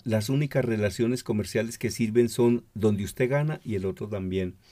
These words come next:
Usted ya conoce parte de mi historia. ¿En qué le puedo servir? Con muchísimo gusto. Bueno, ahí seguimos haciendo cosas. De momento, aquí estudiando todos los días y esperando a que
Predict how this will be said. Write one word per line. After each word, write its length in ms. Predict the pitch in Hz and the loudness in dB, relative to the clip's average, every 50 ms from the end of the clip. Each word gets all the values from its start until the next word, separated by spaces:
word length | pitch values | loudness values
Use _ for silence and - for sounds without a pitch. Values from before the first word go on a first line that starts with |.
| - - - - - - - - - - | -20 -20 -20 -20 -20 -20 -20 -20 -10 -4
Usted 280 | - 120 - - 160 185 | -4 -2 0 2 4 4
ya 120 | 240 262 | 4 2
conoce 360 | - 330 277 240 202 - 220 | 0 0 0 0 0 0 0
parte 340 | 196 - 202 190 190 - 214 | 0 0 0 0 0 2 4
de 100 | 190 185 | 4 4
mi 80 | 147 117 | 4 2
historia. 500 | - - - 127 135 139 139 123 110 - | -2 0 2 2 4 4 4 2 0 0
¿En 140 | - 120 107 | -2 -4 0
qué 100 | 104 131 | 0 2
le 120 | 127 135 139 | 0 0 0
puedo 260 | - 143 143 143 143 | 0 0 0 0 0
servir? 520 | - - 127 101 92 85 95 98 98 - - - | -2 -2 -4 -4 -2 -2 -2 -4 -4 -8 -12 -8
Con 220 | - 104 95 92 | -4 -2 0 0
muchísimo 600 | 90 87 85 80 - - 82 78 95 107 156 202 202 | 0 -2 -4 -6 -8 -10 -8 -6 -4 -2 -2 -2 0
gusto. 640 | 165 147 147 175 165 - - - 196 170 127 - - _ _ _ _ _ - _ - - - _ _ - | 0 0 0 0 -2 -6 -4 0 0 0 0 -2 -8 _ _ _ _ _ -20 _ -20 -20 -20 _ _ -4
Bueno, 460 | 110 104 110 113 120 131 156 160 147 | 0 4 6 8 8 8 8 6 4
ahí 120 | 127 120 | 2 2
seguimos 440 | 107 127 135 127 131 131 139 139 139 | 2 2 2 4 4 2 2 0 0
haciendo 440 | 139 120 - 123 113 113 117 131 123 | -2 -2 0 2 2 2 2 0 2
cosas. 340 | - 135 123 127 131 120 110 | 2 0 2 2 0 2 2
De 80 | 117 | 2
momento, 640 | 110 110 110 110 123 151 190 214 - - 381 415 392 - - | 2 4 4 4 4 4 2 2 4 4 4 4 2 0 -2
aquí 500 | - 117 - - 139 135 143 151 151 - | -2 -2 0 0 0 2 2 2 0 0
estudiando 760 | - 139 - - - 127 113 110 120 131 139 143 135 143 135 | 0 -2 0 0 0 0 2 4 4 4 2 2 2 0 -2
todos 400 | - _ - 175 170 170 175 170 | 0 _ 6 8 8 8 6 4
los 160 | 151 139 123 | 4 2 0
días 320 | 120 147 160 170 165 156 - | 0 0 2 2 0 0 -2
y 140 | - 143 127 | 0 0 0
esperando 520 | 110 - - 120 113 117 117 127 131 147 | 0 0 0 2 2 4 4 2 2 2
a 80 | 143 - | 0 2
que 240 | - 170 151 - | 2 0 0 -2